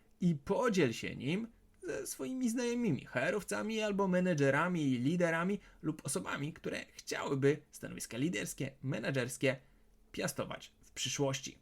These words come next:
Daj mi znać, jak podoba ci się taka forma podcastu H R Espresso.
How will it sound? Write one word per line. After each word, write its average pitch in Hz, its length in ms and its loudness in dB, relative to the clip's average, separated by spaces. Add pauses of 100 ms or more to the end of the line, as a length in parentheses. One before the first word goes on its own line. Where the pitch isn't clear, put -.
(140)
Daj 147 260 0
mi 226 120 0
znać, 202 320 -4
jak 151 300 0
podoba 196 280 0
ci - 120 -6
się 139 120 2
taka 147 300 -2
forma 127 560 2 (460)
podcastu 127 380 -6
H 139 100 2
R 135 80 6
Espresso. 143 640 0